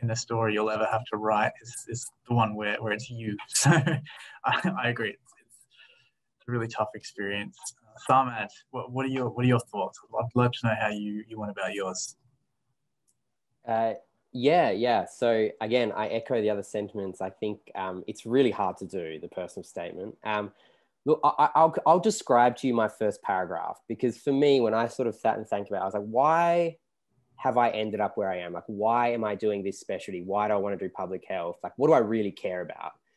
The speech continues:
Speaker 2: Um, and sometimes I think telling, you know, maybe your, like, family that or your partner that or at a dinner party, like, you express a different answer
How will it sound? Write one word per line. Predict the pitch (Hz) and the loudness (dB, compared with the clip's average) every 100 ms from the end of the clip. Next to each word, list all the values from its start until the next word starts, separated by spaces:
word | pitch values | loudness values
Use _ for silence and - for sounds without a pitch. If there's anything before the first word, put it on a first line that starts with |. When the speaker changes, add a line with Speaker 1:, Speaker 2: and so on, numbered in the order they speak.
| _ _ _ - | _ _ _ -6
Speaker 2:
Um, | 104 101 101 101 _ _ _ _ _ - | -4 -4 -6 -10 _ _ _ _ _ -6
and | 113 117 117 113 - _ _ _ - | -2 0 -2 -6 -12 _ _ _ -8
sometimes | - 139 151 156 147 | 0 2 2 2 4
I | 131 | 2
think | 120 131 117 | 2 -2 -4
telling, | - 127 127 123 120 113 _ _ _ | -4 -2 0 0 -2 -4 _ _ _
you | 123 120 | 0 2
know, | 113 | 2
maybe | 110 107 | 0 0
your, | 107 98 | 0 0
like, | 95 - | -2 -2
family | 175 165 143 | 0 2 2
that | 107 | 2
or | 104 | 0
your | 107 | -2
partner | - 147 139 127 | 0 2 4 2
that | 107 104 | 0 0
or | 104 | -2
at | |
a | 101 | -2
dinner | 135 139 | 0 0
party, | - 120 104 98 | 0 0 0 0
like, | 98 - - | -2 -4 -6
you | 110 | -8
express | - - 139 131 123 | -8 0 2 2 0
a | |
different | 120 - 110 107 | -4 -4 -4 -2
answer | 104 107 - 165 240 | -2 -2 -2 -2 -2